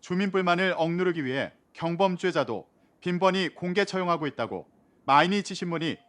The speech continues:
이십오 일 보도했습니다. 마이니치 신문은 북한에서 지방 치안기관 중견 간부로 활동하다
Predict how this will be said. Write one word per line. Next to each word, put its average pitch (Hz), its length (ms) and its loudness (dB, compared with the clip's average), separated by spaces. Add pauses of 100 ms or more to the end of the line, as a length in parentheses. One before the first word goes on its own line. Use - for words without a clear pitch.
(180)
이십오 180 380 -2
일 165 100 2
보도했습니다. 131 680 -8 (800)
마이니치 185 440 6
신문은 139 420 -4 (400)
북한에서 170 640 2
지방 196 320 2
치안기관 190 640 0
중견 196 380 0
간부로 180 340 2
활동하다 170 640 -4